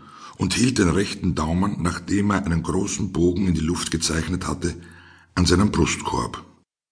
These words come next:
Ich verbrachte ungefähr zwei Stunden in seiner Wohnung, die aus zwei Kabinetten besteht. Er begann von seiner Frau zu erzählen, die ihn verlassen hatte, und von seiner Tochter, die sie mitgenommen hatte.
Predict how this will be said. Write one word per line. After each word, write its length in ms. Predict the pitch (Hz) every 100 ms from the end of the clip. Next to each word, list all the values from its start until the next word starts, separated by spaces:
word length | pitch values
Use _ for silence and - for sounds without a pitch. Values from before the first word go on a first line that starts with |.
| _ _ _ _ _ _ _ -
Ich 120 | -
verbrachte 520 | - - 135 - -
ungefähr 420 | 123 123 123 120
zwei 300 | 113 - 107 117
Stunden 400 | - 107 120 117
in 140 | 107
seiner 280 | 87 90 76
Wohnung, 520 | 73 90 110 113 113 - - - - -
die 100 | 104
aus 160 | 107 -
zwei 340 | - 101 117
Kabinetten 680 | 117 98 90 82 82 80 -
besteht. 640 | - - 67 - - - _ - _ _ _ -
Er 120 | 92
begann 400 | 85 90 104 123
von 100 | 110
seiner 220 | 85 82
Frau 260 | 76 82 90
zu 160 | 90 101
erzählen, 720 | 95 - 107 107 107 - - - - - -
die 120 | 101
ihn 100 | 101
verlassen 540 | - 80 87 90 104 92
hatte, 500 | - 98 104 - - - - -
und 120 | 107
von 220 | 98 107 95
seiner 320 | 95 73 67
Tochter, 680 | 98 - - 101 107 90 - - - - -
die 60 | 98
sie 100 | 113
mitgenommen 580 | 104 - 78 69 64
hatte. 320 | 62 67 64